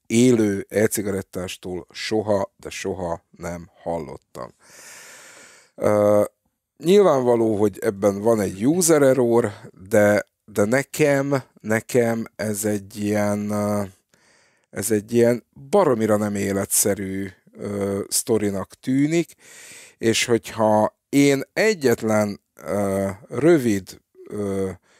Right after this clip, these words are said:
kis leadben, pár mondatban szeretném a dohányosokat eltántorítani attól, hogy valaha is eszükbe jusson e-cigarettára váltani, akkor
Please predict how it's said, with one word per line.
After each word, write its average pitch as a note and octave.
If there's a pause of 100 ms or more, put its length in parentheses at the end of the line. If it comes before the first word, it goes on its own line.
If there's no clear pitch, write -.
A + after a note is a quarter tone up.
(300)
kis -
leadben, A2+
pár C3+
mondatban G#2+
szeretném G#2
a G2
dohányosokat B2+
eltántorítani G#2+
attól, A2+ (440)
hogy B2
valaha G#3
is A2+
eszükbe A2
jusson G2
e-cigarettára G2
váltani, A2 (440)
akkor A#2+